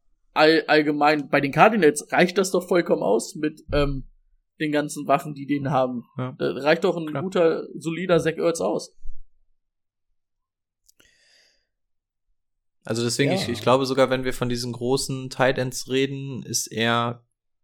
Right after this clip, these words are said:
Speaker 2: schon dahinter, aber von dieser zweiten Riege auf Tight End ist er für mich der Beste, weil er einfach die größten Chancen auf irgendwas hat. Das ist kein Weekly Streamer, das ist definitiv einer, den du Woche für Woche startest. Das ist kein Kittle, das ist kein Kelsey, das ist kein Pitts,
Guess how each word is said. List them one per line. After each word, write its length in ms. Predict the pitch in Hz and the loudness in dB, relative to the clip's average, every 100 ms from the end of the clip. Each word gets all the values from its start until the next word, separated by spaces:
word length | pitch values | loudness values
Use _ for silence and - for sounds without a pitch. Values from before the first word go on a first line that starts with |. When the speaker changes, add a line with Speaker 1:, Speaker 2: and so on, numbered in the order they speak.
| _ _ _ _ | _ _ _ _
Speaker 2:
schon 360 | - - 143 139 | -12 -2 2 4
dahinter, 440 | 123 135 156 170 | 4 4 2 0
aber 360 | 165 151 123 120 | 2 2 2 0
von 220 | - 123 | -2 -4
dieser 260 | 123 120 117 | -2 -2 0
zweiten 560 | - - 120 151 - 139 | 2 4 4 2 -2 -6
Riege 500 | 135 147 151 151 127 | -2 -2 -2 0 2
auf 160 | 135 | 0
Tight 260 | - 135 139 | 0 0 2
End 120 | 139 | -2
ist 160 | 123 123 | -2 -2
er 80 | |
für 100 | 120 | -2
mich 140 | 127 131 | -4 -2
der 140 | 110 | 0
Beste, 420 | 107 110 - 92 _ _ _ - - - | 0 -2 -4 -10 _ _ _ -20 -18 -10
weil 140 | - 107 | -4 -2
er 60 | |
einfach 220 | 101 110 117 | -2 -2 -4
die 360 | 107 - - - | -4 -8 -14 -6
größten 400 | 127 120 - 117 | -2 -2 -2 -6
Chancen 360 | 117 113 110 | -4 -4 -6
auf 140 | 92 87 | -6 -6
irgendwas 460 | 95 107 98 92 | -6 -6 -6 -6
hat. 100 | - | -6
Das 100 | 110 | -8
ist 120 | 107 | -6
kein 180 | - 110 | -4 -2
Weekly 220 | 117 117 | -2 -2
Streamer, 480 | 107 - - 131 135 | -4 -6 -4 0 2
das 160 | 110 - | 2 0
ist 140 | - | 0
definitiv 480 | 117 120 123 120 107 | 0 0 -2 -4 -6
einer, 160 | 107 107 | -6 -4
den 140 | 107 | -4
du 100 | 104 | -2
Woche 200 | 104 107 | -4 -4
für 160 | - 104 | -6 -4
Woche 200 | 101 101 | -4 -4
startest. 340 | - 104 101 | -4 -4 -4
Das 120 | - - | -6 -6
ist 100 | - | -4
kein 160 | 113 | -4
Kittle, 240 | - 135 127 | -2 -2 -2
das 160 | 110 | -6
ist 100 | 107 | -6
kein 140 | - 107 | -6 -4
Kelsey, 460 | 110 113 113 117 | -2 -2 -4 -6
das 160 | 104 - | -6 -6
ist 140 | - | -6
kein 340 | - 107 101 - | -4 -4 -4 4
Pitts, 420 | - 160 - | 6 6 0